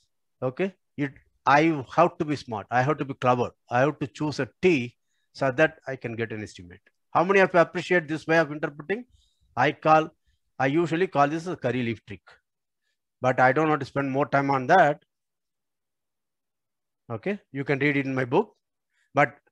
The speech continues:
do you understand this triangle inequality? It's exactly what you said, except I am making T a dynamic. Okay. I want to estimate mod X minus Y. For every T, I have an estimate, mod X minus T plus mod T minus Y. So if I want to find a good estimate for mod X minus Y,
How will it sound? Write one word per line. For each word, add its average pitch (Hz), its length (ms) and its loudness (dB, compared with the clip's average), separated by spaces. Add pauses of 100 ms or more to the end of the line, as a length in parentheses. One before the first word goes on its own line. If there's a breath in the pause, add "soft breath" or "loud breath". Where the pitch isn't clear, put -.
(240)
do 143 60 2
you 170 40 6
understand 190 380 4
this 185 120 -4
triangle 190 280 4
inequality? 190 300 0
It's 139 60 -10
exactly 190 480 0
what 175 200 2
you 165 80 -4
said, 165 240 -2
except - 520 2
I 156 100 0
am 147 140 -4
making 185 380 -6 (120)
T 175 140 -2
a 151 40 -6
dynamic. 127 580 -2 (840)
Okay. 160 260 -6 (680)
I 131 140 2
want 185 240 2
to 214 80 2
estimate 180 280 -2
mod 139 340 -2
X 139 200 -6
minus 131 240 -6
Y. 190 220 -4 (500)
For 139 160 2
every 175 320 0 (100)
T, 262 220 -4
I 156 140 0
have 143 200 4
an 123 200 -6
estimate, 104 400 -14 (100)
mod 139 220 2
X 135 180 -4
minus 135 340 -4
T 240 220 -10 (340)
plus 190 280 0 (100)
mod 127 240 -6
T 127 80 -8
minus 107 320 -10
Y. 98 160 -16 (300)
So 180 120 0
if 170 180 2
I 160 100 4
want 190 240 2
to - 60 -2
find 180 260 -2
a 170 40 0
good 190 220 -2
estimate 180 440 0
for 131 200 -4
mod 135 220 0
X 127 160 -8
minus 127 320 -8
Y, 143 340 2